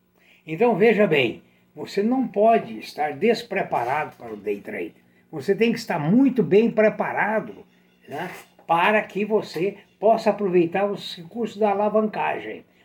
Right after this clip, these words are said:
Ou seja, você alavanca recursos sem ter recurso. Mas você pode perder seus recursos se você não tiver recursos do conhecimento para você trabalhar. A sugestão que eu dou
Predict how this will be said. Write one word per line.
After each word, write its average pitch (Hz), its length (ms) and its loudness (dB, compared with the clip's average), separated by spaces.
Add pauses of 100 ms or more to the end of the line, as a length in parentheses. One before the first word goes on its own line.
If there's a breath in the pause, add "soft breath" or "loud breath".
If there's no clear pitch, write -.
Ou 180 100 -2
seja, 160 320 0
você 151 240 -6
alavanca 156 560 -4
recursos 202 720 -4 (180 soft breath)
sem - 440 -2
ter 214 240 2
recurso. 196 640 -6 (400)
Mas 131 220 -8
você 135 200 -10
pode 135 280 -8
perder 143 400 0
seus 220 240 -2
recursos 233 560 -4 (200 soft breath)
se - 140 -14
você 220 320 2
não 208 100 4
tiver 190 260 -2
recursos 185 640 -2
do 160 120 -2
conhecimento 170 1080 -8 (460)
para 143 180 -8
você 151 280 -8
trabalhar. 165 500 -6 (380 soft breath)
A 180 80 -8
sugestão 247 580 0
que 196 80 0
eu 165 80 2
dou 208 300 0